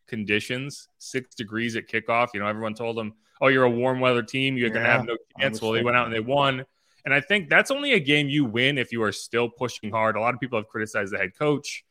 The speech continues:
Speaker 1: the, the roster construction, whatever. This team is still playing hard. And after what this season has been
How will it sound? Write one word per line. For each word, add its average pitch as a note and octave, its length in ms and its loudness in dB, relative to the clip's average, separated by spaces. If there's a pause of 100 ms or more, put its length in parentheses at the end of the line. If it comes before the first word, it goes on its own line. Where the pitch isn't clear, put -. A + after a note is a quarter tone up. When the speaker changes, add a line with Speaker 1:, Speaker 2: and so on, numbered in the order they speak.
(300)
Speaker 1:
the, G#2 220 0
the G#2+ 100 -4
roster C3 500 2
construction, B2+ 640 0
whatever. A2+ 560 2 (320)
This - 200 -6
team F3+ 260 2
is C#3 140 0
still D3 200 4
playing B2+ 360 4
hard. A2 340 2
And A2 500 -2 (400)
after C#3+ 320 4
what C#3 380 -4
this D3+ 260 -4
season D3 360 -2
has C3 200 0
been C3+ 520 0